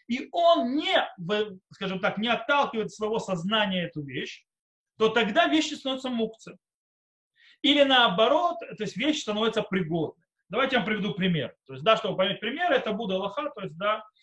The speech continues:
э, о чём мы говорим. Например, кастрюля. Кастрюля с чунтом, стоящая на плате. Окей?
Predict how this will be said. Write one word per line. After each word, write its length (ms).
э, 240
о 120
чём 200
мы 100
говорим. 340
Например, 460
кастрюля. 600
Кастрюля 640
с 100
чунтом, 560
стоящая 680
на 100
плате. 380
Окей? 380